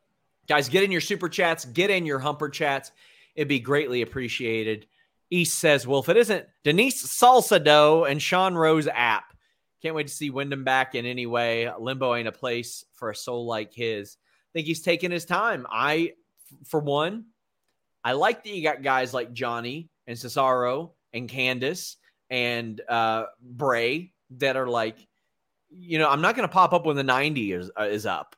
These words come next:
I'm gonna pop up on my own schedule. We'll see whenever that happens." Andrew the Giant says, "There's so many people like Cross that are perfect for W W E. I'm interested to see the first person released who comes back."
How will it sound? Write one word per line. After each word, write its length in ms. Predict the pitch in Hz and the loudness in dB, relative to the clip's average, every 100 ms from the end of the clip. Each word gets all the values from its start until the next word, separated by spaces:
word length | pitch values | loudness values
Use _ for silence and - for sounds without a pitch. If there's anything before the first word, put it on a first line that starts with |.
| - | -2
I'm 220 | 107 165 | -2 0
gonna 120 | 208 | -4
pop 280 | 175 165 151 | 2 2 2
up 120 | 143 | 0
on 100 | 131 | 0
my 200 | 120 113 | 0 0
own 200 | 117 120 | -2 -6
schedule. 520 | 117 123 110 113 107 | -6 -2 -2 -2 -6
We'll 100 | 107 | -6
see 560 | 107 - 110 104 95 87 _ _ _ _ _ _ | -8 -8 -8 -8 -12 -18 _ _ _ _ _ _
whenever 360 | 113 101 98 | -8 -6 -4
that 160 | 92 82 | -4 -4
happens." 540 | 90 92 - - - - _ _ _ - | -4 -4 -6 -20 -20 -20 _ _ _ -6
Andrew 520 | 294 339 320 302 320 269 | 0 0 0 0 0 4
the 100 | 185 | 2
Giant 480 | 147 240 269 160 | 4 2 2 -2
says, 160 | - 151 | -2 0
"There's 180 | 139 - | 0 -2
so 80 | 185 | -2
many 160 | 156 | -2
people 240 | 147 135 135 | -2 -4 0
like 220 | 127 127 | 0 0
Cross 320 | 135 127 139 | 0 0 0
that 100 | 127 | -6
are 60 | 117 | -4
perfect 320 | 131 120 131 | -4 -6 -10
for 100 | 123 | -4
W 240 | 120 117 104 | -2 0 -2
W 140 | 113 147 | -2 -2
E. 160 | 156 | 0
I'm 120 | 123 | 0
interested 440 | 135 135 120 127 113 | -2 -6 -12 -12 -12
to 60 | |
see 120 | - 127 | -12 -10
the 100 | 110 | -8
first 300 | 143 127 - | -6 -8 -4
person 380 | 123 120 110 | -4 -4 -6
released 380 | 104 104 113 - | -6 -4 -6 -8
who 60 | 98 | -10
comes 280 | 107 101 98 | -8 -8 -4
back." 300 | 95 90 | -2 -2